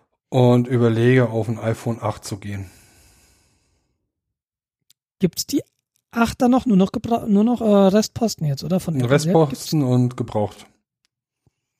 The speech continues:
Speaker 2: Genau, also von Apple selbst gibt's die nicht mehr.
Speaker 1: Genau, da hab ich aber kein Problem mit.
Speaker 2: Nee, aber ich, ich wollte nur verstehen, weil sie kau-, wir haben ja jetzt bis vor kurzem auch noch das iPhone sieben verkauft, obwohl es das iPhone acht gab.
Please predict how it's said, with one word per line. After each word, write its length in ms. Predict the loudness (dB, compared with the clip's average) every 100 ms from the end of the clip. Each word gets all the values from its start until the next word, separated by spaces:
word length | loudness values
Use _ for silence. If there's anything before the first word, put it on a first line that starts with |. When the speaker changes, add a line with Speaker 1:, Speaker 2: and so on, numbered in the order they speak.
| _ _ _ _
Speaker 2:
Genau, 320 | 0 2 2 -2
also 240 | -6 -4
von 160 | -6 -6
Apple 240 | -2 0
selbst 280 | 2 0 -2
gibt's 220 | -8 -6
die 140 | 0 4
nicht 320 | 4 0 -6
mehr. 260 | -8 -8 _ _ _ _ _ _ _ _ -2
Speaker 1:
Genau, 380 | 2 2 0 -8 _ _
da 220 | -4 -2 0
hab 180 | 0
ich 80 | 2
aber 100 | 2
kein 140 | 2 0
Problem 340 | -2 0 0
mit. 200 | -2 -8 _ _ _ _ _ _ _ _ -20 -4
Speaker 2:
Nee, 260 | 4 4 4
aber 500 | 2 2 2 2 -2
ich, 200 | -2 2
ich 160 | 2 2
wollte 140 | 2
nur 100 | 0
verstehen, 320 | 0 2 2
weil 120 | 4
sie 140 | 2 0
kau-, 260 | 0 0
wir 140 | 0 0
haben 120 | 2
ja 80 | 4
jetzt 200 | 2 0
bis 160 | -8
vor 100 | -6
kurzem 220 | -4 -2 2
auch 60 |
noch 80 | 0
das 160 | 0 -2
iPhone 240 | 2 2
sieben 260 | 4 4 2
verkauft, 400 | -2 -4 -10 -6
obwohl 200 | -2 0
es 40 |
das 140 | 0
iPhone 260 | -2 -2 -2
acht 220 | -4 -8
gab. 300 | -14 -14 -18